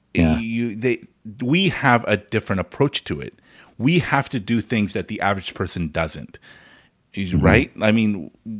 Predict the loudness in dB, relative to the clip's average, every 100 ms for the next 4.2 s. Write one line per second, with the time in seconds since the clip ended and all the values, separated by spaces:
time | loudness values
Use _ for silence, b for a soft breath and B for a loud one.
0 | -8 -2 -2 0 0 2 4 4 2 2
1 | 0 0 -2 2 2 2 2 0 0 -2
2 | -2 -4 -4 -6 -8 -12 -16 _ _ _
3 | -16 -4 2 2 2 0 2 2 0 -6
4 | -12